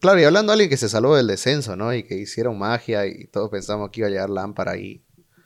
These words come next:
Fue el Crystal Palace y acabó llegando un ídolo del Arsenal,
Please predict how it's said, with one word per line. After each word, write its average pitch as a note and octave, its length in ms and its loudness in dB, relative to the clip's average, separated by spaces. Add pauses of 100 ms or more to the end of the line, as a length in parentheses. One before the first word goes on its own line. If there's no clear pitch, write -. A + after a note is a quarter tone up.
(600)
Fue A#2+ 140 -4
el C3 60 -6
Crystal G#2+ 260 -8
Palace B2+ 440 2
y - 20 -2
acabó G2+ 240 -4
llegando B2 520 0
un B2+ 120 -6
ídolo D#3+ 340 6
del A2+ 160 4
Arsenal, A#2+ 320 2